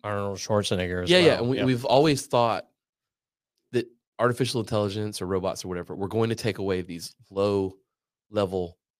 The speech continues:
Speaker 2: tasks and things.
Speaker 1: Mm.
Speaker 2: But what's really happening is it's the, the higher le-, what we consider higher level like, software developers,
Speaker 1: Mm-hmm.
Speaker 2: content
Speaker 1: Oh, yeah.
Speaker 2: creators, like, those are the jobs that it's coming after first.
Speaker 1: Yeah,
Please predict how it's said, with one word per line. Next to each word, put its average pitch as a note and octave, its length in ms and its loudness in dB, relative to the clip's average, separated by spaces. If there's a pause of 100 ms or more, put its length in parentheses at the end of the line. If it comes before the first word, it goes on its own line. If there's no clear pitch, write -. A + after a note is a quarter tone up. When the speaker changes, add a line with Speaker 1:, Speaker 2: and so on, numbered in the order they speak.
(840)
Speaker 2:
tasks E3 380 0
and A2 120 -6
things. E2+ 380 -10 (260)
Speaker 1:
Mm. - 40 -20
Speaker 2:
But C#3 100 6
what's B2+ 220 2
really D#3 300 8
happening F#2+ 540 -2 (540)
is B2+ 180 2
it's - 200 -6 (200)
the, G#2 380 0
the A2 120 -6
higher D#3+ 400 2
le-, B2+ 160 -2
what B2+ 160 2
we A#2 100 0
consider E3 760 0
higher A2+ 380 -2
level G2+ 440 -4 (320)
like, G#2+ 180 -6 (100)
software A2+ 420 0
developers, G#2 920 -4
Speaker 1:
Mm-hmm. G#2+ 180 -14 (240)
Speaker 2:
content A2+ 600 -2 (120)
Speaker 1:
Oh, F3 100 -8
yeah. E3 180 -6 (120)
Speaker 2:
creators, A2 680 -4
like, G#2 220 -4 (380)
those D#3+ 300 8
are E3 60 0
the C3 120 2
jobs A2 320 0
that G#2 100 0
it's G2+ 100 -10
coming G2+ 220 -6
after F#2 240 -6
first. F2 440 -10
Speaker 1:
Yeah, F#2+ 180 -4